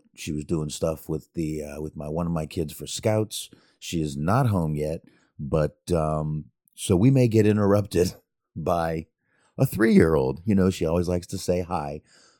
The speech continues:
but we may get interrupted tonight by a three-year-old. Um, I might have to get up and do something. I know that'll be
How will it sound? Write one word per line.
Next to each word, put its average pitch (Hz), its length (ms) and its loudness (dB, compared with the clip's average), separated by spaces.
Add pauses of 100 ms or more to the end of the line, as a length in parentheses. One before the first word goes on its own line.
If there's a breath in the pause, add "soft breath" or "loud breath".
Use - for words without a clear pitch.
but 90 120 0
we 117 160 4
may 113 160 4
get 98 180 2
interrupted 82 560 -4
tonight 76 320 -6
by 69 160 -6
a 64 80 -8
three-year-old. 65 720 -6 (340)
Um, 71 400 -6
I - 60 -10
might 76 320 -2
have 76 160 -4
to - 80 -10
get 76 180 -2
up 78 140 -4
and 73 140 -6
do 80 120 -2
something. 78 360 -4
I 71 80 -2
know 73 160 -2
that'll 71 260 -2
be 69 320 -8